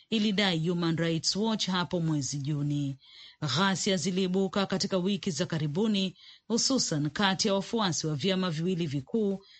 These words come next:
na kusababisha Lungu kupeleka jeshi mitaani. Lungu anasema wanajeshi wanatakiwa kudumisha utulivu,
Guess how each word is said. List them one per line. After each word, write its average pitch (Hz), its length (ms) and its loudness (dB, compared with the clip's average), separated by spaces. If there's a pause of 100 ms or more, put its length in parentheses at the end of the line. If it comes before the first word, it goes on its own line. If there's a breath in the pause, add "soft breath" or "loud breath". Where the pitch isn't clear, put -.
(140 loud breath)
na 185 120 2
kusababisha 214 600 0
Lungu 190 440 0
kupeleka 202 500 0
jeshi 175 380 0
mitaani. 143 840 -2 (340 loud breath)
Lungu 202 420 2
anasema 196 440 0
wanajeshi 190 560 0
wanatakiwa 156 520 -2
kudumisha 175 580 0
utulivu, 170 720 -2